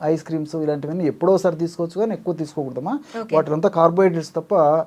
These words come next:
Speaker 1: ఈ యొక్క ఫైబర్ కంటెంట్ ఉన్నది కాబట్టి ఈ రోజుల్లో ఎక్కువ అదే వాడుతున్నారు కాబట్టి అది కూడా one of the reason అమ్మా.
Speaker 2: మ్మ్.
Speaker 1: So, మోషన్, ఆ, ఈ మోషన్ పోయేదానికి ప్రతిరోజు అలవాటు చేసుకోవాలమ్మా.
Speaker 2: మ్మ్.
Speaker 1: కొంతమందికి ఏంటంటే మోషన్ రాదు, కంపల్సరీ పోయి ప్రయత్నం చేసేసి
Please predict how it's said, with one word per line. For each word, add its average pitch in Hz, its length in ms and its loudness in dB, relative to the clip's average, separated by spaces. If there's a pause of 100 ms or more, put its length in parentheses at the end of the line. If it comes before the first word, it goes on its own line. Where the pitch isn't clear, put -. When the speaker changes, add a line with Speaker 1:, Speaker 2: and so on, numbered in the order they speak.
(320)
Speaker 1:
ఈ 175 60 2
యొక్క 170 220 2
ఫైబర్ 175 400 4
కంటెంట్ 175 340 0
ఉన్నది 170 240 0
కాబట్టి 156 320 2
ఈ 170 180 2
రోజుల్లో 190 420 6
ఎక్కువ 180 280 2
అదే 180 120 6
వాడుతున్నారు 165 480 4
కాబట్టి 160 260 0
అది 196 100 2
కూడా 214 120 6
one 165 140 0
of 151 80 0
the 139 120 -6
reason 139 260 -4
అమ్మా. 135 140 -4
Speaker 2:
మ్మ్. 233 420 -8 (140)
Speaker 1:
So, 240 220 10 (120)
మోషన్, 254 540 4 (160)
ఆ, 175 140 6 (100)
ఈ 170 80 2
మోషన్ 220 380 0
పోయేదానికి 202 380 2
ప్రతిరోజు 196 380 4
అలవాటు 180 260 6
చేసుకోవాలమ్మా. 120 540 -4 (200)
Speaker 2:
మ్మ్. 220 160 -8 (540)
Speaker 1:
కొంతమందికి 196 480 6
ఏంటంటే 214 220 4
మోషన్ 202 360 2
రాదు, 185 160 2
కంపల్సరీ 208 540 2
పోయి 214 240 2
ప్రయత్నం 190 440 0
చేసేసి 156 640 -4